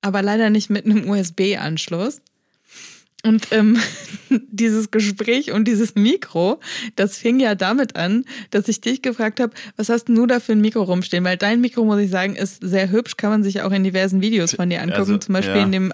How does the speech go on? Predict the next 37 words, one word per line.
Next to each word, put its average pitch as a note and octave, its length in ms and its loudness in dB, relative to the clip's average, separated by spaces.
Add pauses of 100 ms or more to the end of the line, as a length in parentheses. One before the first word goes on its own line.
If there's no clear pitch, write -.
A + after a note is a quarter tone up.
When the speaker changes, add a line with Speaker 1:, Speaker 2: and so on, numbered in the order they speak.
Speaker 1:
Abendland-Video. F3 1000 0 (300)
Speaker 2:
Ich - 120 -12
find, A#2+ 240 -4
das A#2 180 0
hat A2 100 -2
aber G2+ 240 0
auch G#2 320 0 (100)
so G2 240 -2
einen F#2+ 280 2
Phallus-Charakter. - 1300 -4
Speaker 1:
Ja, G#3+ 160 2
aber A3+ 140 2
das A3+ 200 2
ist B3 140 -2
halt A3+ 200 -2
einfach G#3+ 280 0
nur G3 180 4
schwarz G#3+ 440 -2
und F#3+ 200 0
da F#3 140 -2
ist G3 100 -2
unten G3+ 560 0
so F#3+ 240 0
ein F#3 300 0 (460)
verkleidetes G#3+ 800 -2
Ding G#3 240 2
und E3+ 160 -4
oben G3 220 0
ist F#3+ 140 0
halt F3+ 180 -2
das F3+ 160 -2
Ding, F3+ 180 0
wo F3+ 100 0
man E3+ 140 -2
reinspricht. D#3+ 540 -6
Das F3 200 -6
ist, - 280 0